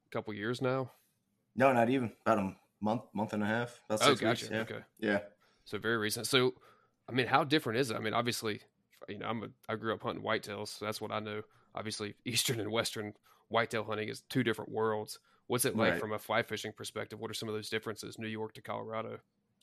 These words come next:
Speaker 2: Uh, so, all right, so in, in New York, right, I was fishing most of the lake run.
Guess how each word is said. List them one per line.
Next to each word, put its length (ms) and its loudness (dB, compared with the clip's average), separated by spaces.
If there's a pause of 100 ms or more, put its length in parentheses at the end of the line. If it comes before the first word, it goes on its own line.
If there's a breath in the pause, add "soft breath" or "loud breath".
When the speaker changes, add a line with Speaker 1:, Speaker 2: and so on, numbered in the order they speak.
(420 soft breath)
Speaker 2:
Uh, 280 8
so, 180 6
all 60 10
right, 160 8
so 100 2
in, 160 2
in 180 6
New 60 6
York, 320 6
right, 180 8
I 80 8
was 120 4
fishing 520 2
most 280 4
of 60 -4
the 60 2
lake 300 0
run. 320 -4